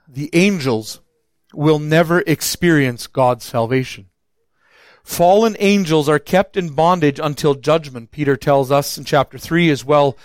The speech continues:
as Jude in chapter one, verse six.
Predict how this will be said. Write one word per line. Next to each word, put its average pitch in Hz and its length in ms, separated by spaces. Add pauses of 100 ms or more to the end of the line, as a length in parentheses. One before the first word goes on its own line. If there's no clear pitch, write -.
(220)
as 127 200
Jude 151 420
in 139 180
chapter 139 380
one, 135 420 (140)
verse 135 200
six. - 580